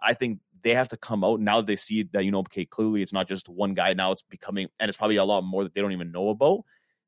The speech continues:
They have to look at the rules and say, "Okay, you know, you get caught one time, um, you know, doing better, a, a certain," 'cause how many, how many charges did, uh, Tony have?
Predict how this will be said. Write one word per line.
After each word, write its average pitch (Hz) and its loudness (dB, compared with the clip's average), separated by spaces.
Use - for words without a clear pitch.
They 117 4
have 123 6
to 110 2
look 104 2
at 117 -4
the 107 0
rules 104 2
and 98 -4
say, 98 -2
"Okay, 95 -2
you 104 -4
know, 95 0
you 98 0
get 110 2
caught 110 2
one 107 0
time, 107 0
um, 90 -2
you 95 -6
know, 90 0
doing 101 0
better, 113 6
a, 110 0
a - -8
certain," 131 2
'cause 107 -10
how 117 -6
many, 135 -2
how 95 -14
many 123 -4
charges 101 -6
did, 87 -8
uh, 76 -6
Tony 101 -6
have? 139 -6